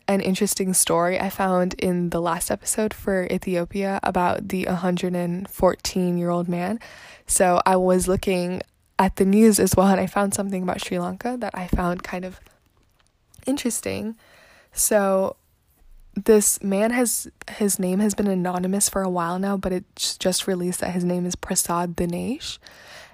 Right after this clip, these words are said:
And he's actually linked by Sri Lankan authorities to nearly half of the country's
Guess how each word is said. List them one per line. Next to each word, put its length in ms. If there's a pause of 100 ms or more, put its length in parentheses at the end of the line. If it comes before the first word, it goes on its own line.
(100)
And 340 (220)
he's 320
actually 560
linked 680
by 140
Sri 280
Lankan 400
authorities 800 (320)
to 180
nearly 560
half 600
of 200
the 160
country's 640